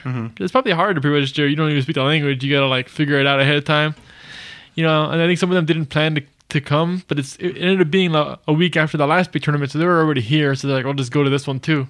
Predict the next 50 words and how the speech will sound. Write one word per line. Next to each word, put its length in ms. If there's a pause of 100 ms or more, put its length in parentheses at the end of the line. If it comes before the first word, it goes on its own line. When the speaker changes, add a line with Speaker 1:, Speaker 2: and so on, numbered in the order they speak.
(120)
Speaker 1:
Yeah. 280 (560)
Speaker 2:
And 480 (560)
so 260
that, 200 (280)
that 120
was, 120
like, 120
this, 260 (480)
that 60
was, 80
like, 100
the 100
toughest. 640 (380)
That 80
was 100
tougher 180
than 120
top 200
eight, 220
<laughs> 240
just 160
going 220
through 120
that 220
bracket, 380 (640)
'cause 120
all 320
the 20
best 220
players 300
were 80
there. 300
Speaker 1:
Mm-hmm. 240 (600)
Speaker 2:
It 80
was, 180
um, 420
ridiculous, 420
but 100
I 40
loved 240
it 100
'cause 100
it's 100
that 180
thing. 180
It's 160
like, 180
it's 160
so 80
much, 240